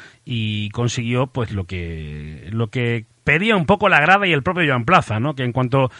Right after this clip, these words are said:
eh, la defensa se acoplase y empezara a dar rendimiento,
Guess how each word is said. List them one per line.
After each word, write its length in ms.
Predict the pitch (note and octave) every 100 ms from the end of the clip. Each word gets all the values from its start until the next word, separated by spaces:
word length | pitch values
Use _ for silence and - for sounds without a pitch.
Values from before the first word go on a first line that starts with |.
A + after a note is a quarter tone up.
| - - - -
eh, 200 | C3 C3
la 120 | C#3
defensa 500 | C3+ E3 F3+ G3 F#3
se 180 | - F#3
acoplase 640 | E3+ D#3+ F3+ F3+ - - _ _ -
y 300 | B2+ B2 A#2+
empezara 460 | A#2+ A#2+ C#3 D#3 D#3+
a 20 |
dar 140 | E3 E3
rendimiento, 600 | E3 D#3+ E3 C#3 F3+